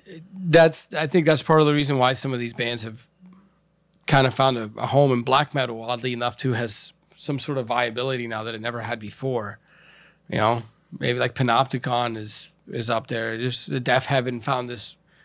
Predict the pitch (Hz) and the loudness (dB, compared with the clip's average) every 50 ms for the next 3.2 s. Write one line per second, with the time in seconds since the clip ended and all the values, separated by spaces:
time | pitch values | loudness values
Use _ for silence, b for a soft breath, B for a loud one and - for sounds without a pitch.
0 | _ _ - 151 156 147 143 131 127 135 139 143 135 - - 147 131 120 131 135 | _ _ 2 4 6 6 6 4 4 2 0 0 0 0 2 2 2 2 0 -6
1 | 123 110 - _ _ - 135 139 143 143 131 139 139 131 131 123 120 127 127 - | -10 -12 -12 _ _ -2 2 4 4 4 4 4 2 0 0 -2 -4 -6 -6 -6
2 | - 120 117 - - - - 165 156 147 139 135 123 127 123 127 131 131 131 123 | -8 -10 -10 -12 -4 2 4 6 6 6 4 2 0 -2 -4 -2 -2 -2 -4 -4
3 | 123 113 113 | -6 -8 -10